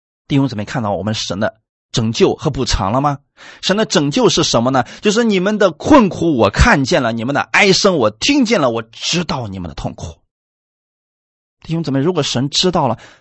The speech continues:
我们干嘛还要去唉声叹气呢？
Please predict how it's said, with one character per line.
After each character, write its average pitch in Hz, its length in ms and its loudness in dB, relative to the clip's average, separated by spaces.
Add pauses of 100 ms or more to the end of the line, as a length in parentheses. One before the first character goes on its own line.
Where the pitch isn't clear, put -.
(720)
我 139 120 -4
们 147 120 0
干 147 220 -2
嘛 107 120 -8
还 92 240 -8
要 139 140 -2
去 - 180 -8 (100)
唉 120 200 -6
声 107 280 -8
叹 90 280 -10
气 - 240 -8
呢？ - 220 -20